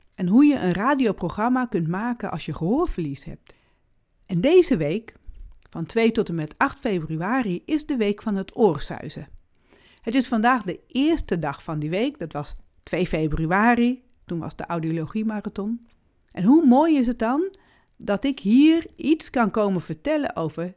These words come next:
tinnitus. En vorige week heb ik het interview in mijn radioprogramma gedaan met iemand die zelf tinnitus heeft. En we hadden het toen over de stilte en zij vertelde,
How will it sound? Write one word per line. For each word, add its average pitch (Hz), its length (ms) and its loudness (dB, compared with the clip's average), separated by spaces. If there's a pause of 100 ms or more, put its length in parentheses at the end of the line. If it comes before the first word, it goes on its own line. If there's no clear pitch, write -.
(160)
tinnitus. - 680 -4 (320)
En 175 120 -12
vorige 311 460 0
week 156 300 -8
heb 226 180 -4
ik 240 160 -2
het - 280 -4
interview 220 680 0
in 214 120 0
mijn 170 140 -2
radioprogramma 165 840 -2
gedaan 160 540 -8
met 240 200 -2
iemand 175 360 -2
die 254 100 0
zelf 165 320 -6
tinnitus 254 480 -2
heeft. - 380 -16 (260)
En 285 120 0
we 294 60 4
hadden 294 260 2
het 254 140 0
toen 240 180 4
over 180 220 -2
de 143 100 -12
stilte 269 560 -4
en 208 420 -4 (280)
zij 330 420 0
vertelde, 294 720 -4